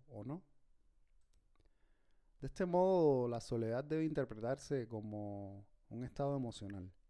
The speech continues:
Un estado emocional que sobreviene cuando la persona no ha logrado las relaciones interpersonales íntimas o estrechas que desea, o cuando no ha logrado el tipo de solidez o la profundidad en esas relaciones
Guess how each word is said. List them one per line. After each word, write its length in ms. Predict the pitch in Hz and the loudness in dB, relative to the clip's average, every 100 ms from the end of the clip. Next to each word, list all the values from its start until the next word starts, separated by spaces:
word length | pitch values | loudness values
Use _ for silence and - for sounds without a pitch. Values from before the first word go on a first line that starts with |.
| - - _ _ _ - _ _ _ - | -20 -20 _ _ _ -20 _ _ _ -6
Un 120 | 156 | -4
estado 260 | 175 185 190 | 0 0 0
emocional 440 | 175 135 139 165 | 0 0 -2 -2
que 100 | 170 | -4
sobreviene 540 | 156 143 120 139 156 | 0 2 2 2 0
cuando 280 | 135 120 110 | -2 -2 -2
la 140 | 107 104 | -4 -6
persona 380 | 107 127 127 | -8 -6 -4
no 120 | 131 131 | -2 0
ha 60 | |
logrado 480 | 139 120 127 143 120 | 2 2 2 2 0
las 160 | 107 104 | -2 -4
relaciones 880 | 104 101 120 123 127 - - - - | -6 -6 -4 -4 -4 -6 -8 -8 -4
interpersonales 1000 | 123 123 117 117 113 117 113 127 - - | -2 -2 -2 -6 -4 -4 -2 -4 -4 -8
íntimas 520 | 139 139 135 120 117 110 | -4 -2 -2 -4 -4 -6
o 60 | |
estrechas 680 | 107 113 113 - 120 113 117 | -8 -6 -6 -4 -6 -6 -8
que 120 | - | -8
desea, 460 | 110 110 151 143 110 - - - - _ _ _ _ | -8 -4 -4 -4 -6 -18 -20 -20 -20 _ _ _ _
o 300 | 139 147 147 | 2 2 2
cuando 360 | - 131 143 131 | 0 0 0 -2
no 100 | 123 | 0
ha 40 | |
logrado 680 | 131 127 123 127 131 131 - _ _ | 0 2 2 2 0 -2 -6 _ _
el 280 | 113 107 104 - | -10 -10 -10 -10
tipo 320 | 110 135 131 | -6 -2 -2
de 60 | |
solidez 600 | 120 117 104 104 131 135 - | -2 -6 -4 -2 -4 -6 -8
o 100 | 113 | -6
la 100 | 107 | -6
profundidad 680 | 104 104 110 104 101 113 120 123 | -8 -10 -10 -8 -4 -4 -4 -8
en 160 | 110 | -10
esas 220 | 104 120 120 | -8 -6 -4
relaciones 760 | 117 107 - 110 113 113 - | -4 -6 -6 -6 -6 -10 -16